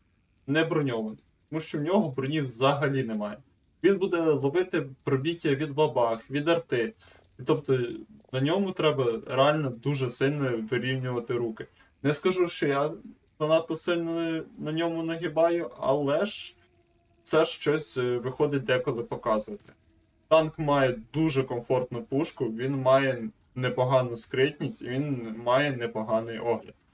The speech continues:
Отож, кому подобається П Т стайл грати на С Т, тому Леопард для вас підійде. Він дійсно непоганий, але до нього треба мати розуміння.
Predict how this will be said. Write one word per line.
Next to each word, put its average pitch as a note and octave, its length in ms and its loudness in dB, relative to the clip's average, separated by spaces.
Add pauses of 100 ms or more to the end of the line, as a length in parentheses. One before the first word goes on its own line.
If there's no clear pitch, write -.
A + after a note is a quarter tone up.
(280)
Отож, F3+ 480 0
кому C#3 320 0
подобається C3+ 840 2 (140)
П C3+ 120 4
Т C3+ 480 4 (680)
стайл C3+ 680 2 (220)
грати C3 400 4
на B2 180 -2
С A#2 100 -6
Т, D#3 240 2
тому C3 580 -6
Леопард A#2 520 -2
для A2+ 100 -6
вас A2 220 -4
підійде. A2+ 440 -4 (420)
Він C3+ 100 0
дійсно C#3 320 -4
непоганий, C3+ 800 0
але C3+ 500 2
до A#2 140 -6
нього C3+ 300 -4
треба A#2 320 -2
мати A2+ 360 -4
розуміння. G#2+ 500 -2